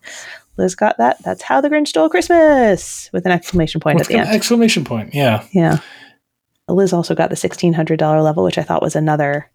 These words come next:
Speaker 1: it was a particularly, you know, I don't know, clever one to include in this category. Comma, it's Susanna Kayson's memoir of two years at McLean Psychiatric Hospital, starting when she was just eighteen.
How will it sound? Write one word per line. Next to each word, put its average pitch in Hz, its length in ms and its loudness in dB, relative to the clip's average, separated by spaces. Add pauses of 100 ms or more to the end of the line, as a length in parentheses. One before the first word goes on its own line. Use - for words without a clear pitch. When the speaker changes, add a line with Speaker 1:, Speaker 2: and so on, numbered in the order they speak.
(200)
Speaker 1:
it 185 40 -4
was 190 140 2
a 185 60 2 (180)
particularly, 190 840 2 (400)
you 214 140 0
know, 143 260 0
I - 120 2
don't 151 100 0
know, 123 100 -2
clever 147 320 -2
one 143 240 0
to - 100 -4
include 147 260 -2
in 143 80 -4
this 143 160 -6
category. 143 640 -2 (320)
Comma, 208 580 0
it's 180 200 -2
Susanna 175 360 0
Kayson's 175 420 0
memoir 170 520 2
of 160 180 -2
two - 160 -2
years 156 400 2
at - 260 -4
McLean 151 800 -2 (220)
Psychiatric 156 580 -4
Hospital, - 480 -2
starting 143 320 -2
when 139 120 -2
she - 100 -2
was 143 120 -2
just 139 220 -2
eighteen. 135 440 -2